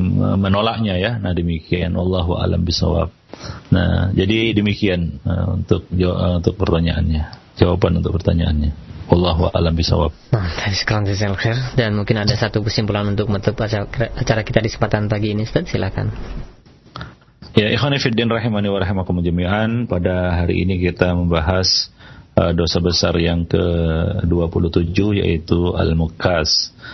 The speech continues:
Speaker 1: Ya, al-mukas yaitu orang-orang yang, eh, me-, memalak manusia,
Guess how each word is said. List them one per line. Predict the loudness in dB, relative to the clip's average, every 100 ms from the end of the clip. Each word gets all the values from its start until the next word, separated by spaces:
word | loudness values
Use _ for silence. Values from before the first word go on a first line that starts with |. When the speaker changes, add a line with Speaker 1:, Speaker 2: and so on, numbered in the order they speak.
| -16 -12 0
Speaker 1:
Ya, | 0 2
al-mukas | 0 0 -2 -2 -2 0 -2
yaitu | 0 0
orang-orang | 2 0 0 0
yang, | 0 0 0
eh, | 0 2 2 2
me-, | 2 2 2 2 2 0 0 0 0 -2 -2 -4 -2 0
memalak | 2 2 2 0 0 -2
manusia, | 0 0 0 0 2 0 -2